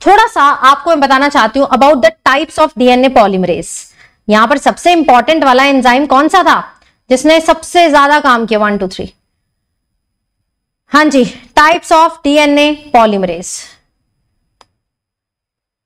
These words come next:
हाँ जी मेरे बच्चों, हमारे पास टोटल तीन तरीके के डीएनए पॉलीमरेज हैं। डीएनए पॉलीमरेज नंबर वन, डीएनए पॉलीमरेज नंबर टू,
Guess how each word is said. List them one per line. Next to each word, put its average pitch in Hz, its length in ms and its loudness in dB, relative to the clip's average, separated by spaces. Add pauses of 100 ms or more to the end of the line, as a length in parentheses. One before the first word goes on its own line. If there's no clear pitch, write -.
(600)
हाँ 294 100 4
जी 285 140 0
मेरे 240 140 2
बच्चों, 190 300 -4 (100)
हमारे 330 320 2
पास 285 340 0
टोटल 320 360 0
तीन 370 200 0
तरीके 294 300 0
के 285 80 0
डीएनए 254 340 2
पॉलीमरेज 208 520 -2
हैं। 285 120 -4 (420)
डीएनए 339 420 2
पॉलीमरेज 277 480 2
नंबर 240 340 2
वन, 202 260 -2 (1700)
डीएनए 330 580 2 (100)
पॉलीमरेज 285 560 2
नंबर 226 380 2
टू, 247 220 -2